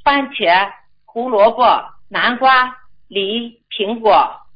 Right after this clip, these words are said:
呃，乳腺癌的抗癌明星是海带，含有丰富的维他命 E 和碘。其次，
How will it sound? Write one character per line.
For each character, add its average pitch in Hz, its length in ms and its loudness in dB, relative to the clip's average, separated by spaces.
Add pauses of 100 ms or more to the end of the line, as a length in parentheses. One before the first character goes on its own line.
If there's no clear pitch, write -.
(1000)
呃， 214 260 0
乳 214 180 -4
腺 311 200 0
癌 202 220 2
的 226 260 -2
抗 277 160 0
癌 202 220 0
明 214 240 -6
星 262 220 -4
是 240 360 -6
海 143 260 -6
带， 233 360 0 (340)
含 233 160 0
有 226 220 0
丰 294 220 -2
富 277 120 -8
的 190 200 2
维 202 140 -8
他 247 200 -2
命 247 220 -4
E 202 440 -10 (220)
和 208 200 -2
碘。 160 400 -2 (340)
其 240 300 -8
次， 226 240 -4